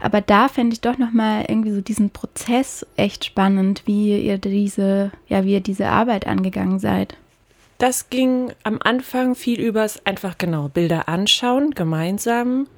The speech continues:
Speaker 2: dann assoziieren, Texte schreiben,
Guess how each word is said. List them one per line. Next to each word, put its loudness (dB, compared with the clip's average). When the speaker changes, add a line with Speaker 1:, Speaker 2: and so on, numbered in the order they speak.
Speaker 2:
dann 0
assoziieren, -2
Texte -4
schreiben, -2